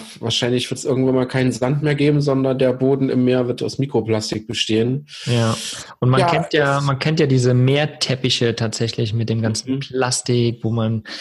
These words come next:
Speaker 2: wo Leute durchschwimmen und die ganzen Meere oder Strände, wo alles voll liegt von Plastik. Das ist ja nur das Offensichtliche, was
Speaker 1: Mhm.
Speaker 2: man rein theoretisch nehmen kann, in den Müll schmeißen kann. Aber diese ganzen
Speaker 1: Mhm.
Speaker 2: kleinen Plastikteile,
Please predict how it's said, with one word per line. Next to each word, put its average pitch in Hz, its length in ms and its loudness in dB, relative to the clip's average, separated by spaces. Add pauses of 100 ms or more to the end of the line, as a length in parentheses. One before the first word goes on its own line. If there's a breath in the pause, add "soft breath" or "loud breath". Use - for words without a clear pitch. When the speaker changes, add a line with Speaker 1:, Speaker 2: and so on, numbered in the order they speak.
(220 loud breath)
Speaker 2:
wo 120 80 -4
Leute 123 360 0
durchschwimmen 135 800 2
und 127 160 2
die 120 80 2
ganzen 127 420 2
Meere 127 680 2
oder 117 180 0
Strände, 127 720 0
wo 117 280 0
alles 120 260 -2
voll 135 280 0
liegt - 500 -2
von 123 220 -2
Plastik. 127 440 -4
Das 117 120 -4
ist - 60 -6
ja 127 80 2
nur 131 160 4
das 131 400 -2
Offensichtliche, 113 1120 0 (260 loud breath)
was 95 220 -2
Speaker 1:
Mhm. 87 60 -4
Speaker 2:
man 117 200 0
rein 117 260 0
theoretisch 131 680 0
nehmen 123 340 2
kann, 123 240 -2
in 113 140 -4
den 110 100 0
Müll 135 160 2
schmeißen 107 460 -4
kann. 107 220 -4
Aber 104 120 -2
diese 104 200 0
ganzen 113 260 -2
Speaker 1:
Mhm. 92 60 -6
Speaker 2:
kleinen 120 400 -2
Plastikteile, 123 800 -2